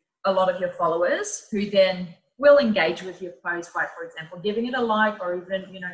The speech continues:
commenting on it or saving it for later, uh, maybe even sharing it to, um, like, for example, their Instagram stories. And that's all counted as engagement. So then the algorithm thinks,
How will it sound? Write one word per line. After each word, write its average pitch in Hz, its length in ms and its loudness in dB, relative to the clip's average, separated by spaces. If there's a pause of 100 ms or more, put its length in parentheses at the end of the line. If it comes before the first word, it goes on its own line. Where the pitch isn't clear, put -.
(160)
commenting 196 420 -6
on 175 140 -4
it 175 240 -12
or - 60 -20
saving 175 560 -10
it 175 240 -8 (340)
for 175 100 -12
later, 175 520 2 (420)
uh, 175 280 2
maybe 180 260 -2
even 180 180 -8
sharing 185 480 0
it 220 240 -2
to, 180 380 -8
um, 165 380 -10 (160)
like, 180 220 -14
for 185 80 -8
example, 180 300 -14
their 247 100 -8 (100)
Instagram 160 380 -12
stories. - 680 -4 (280)
And 208 100 0
that's 196 240 2
all 240 240 2
counted 190 480 -2
as 165 400 -2
engagement. 190 720 -8 (240)
So 214 260 -8
then 208 200 4
the 196 80 2
algorithm 202 500 0
thinks, 190 340 -8